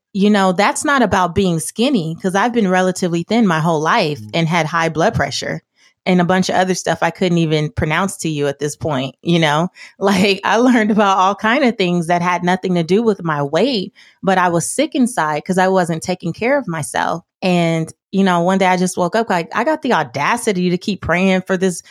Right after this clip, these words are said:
Speaker 1: you know, national book tour, and I'm praying for this and praying for that. And I can't get up and down
Speaker 2: Hmm.
Speaker 1: the stairs without huffing and puffing. Like, real talk, you know? And yeah, I look great in skinny jeans, but so what?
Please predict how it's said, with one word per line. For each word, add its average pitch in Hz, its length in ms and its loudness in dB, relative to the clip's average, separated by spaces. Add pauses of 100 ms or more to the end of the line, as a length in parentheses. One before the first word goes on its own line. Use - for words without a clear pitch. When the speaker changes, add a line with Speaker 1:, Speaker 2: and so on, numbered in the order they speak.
(140)
Speaker 1:
you 190 180 0
know, 185 200 2
national 196 500 0
book 220 240 0
tour, 185 300 2
and 170 120 0
I'm 202 120 0
praying 214 320 0
for 214 80 -2
this 214 200 0
and 180 140 -6
praying 214 220 0
for 208 100 -4
that. 208 300 0
And 190 100 -2
I 254 140 -2
can't 240 340 -2
get 214 180 -2
up 202 160 -2
and 214 120 2
down 196 140 0
Speaker 2:
Hmm. - 40 2
Speaker 1:
the 190 60 0
stairs 233 320 -2
without 190 300 -2
huffing 190 360 -4
and 165 100 -4
puffing. 170 440 -4 (640)
Like, 165 420 -2
real 226 240 2
talk, - 520 -2 (400)
you 214 140 2
know? 208 500 0
And 190 640 -2 (300)
yeah, 269 220 0
I 339 40 2
look 254 180 2
great 202 200 0
in 196 100 2
skinny 190 320 -2
jeans, 160 380 -4
but 175 100 -8
so 233 180 0
what? 302 360 0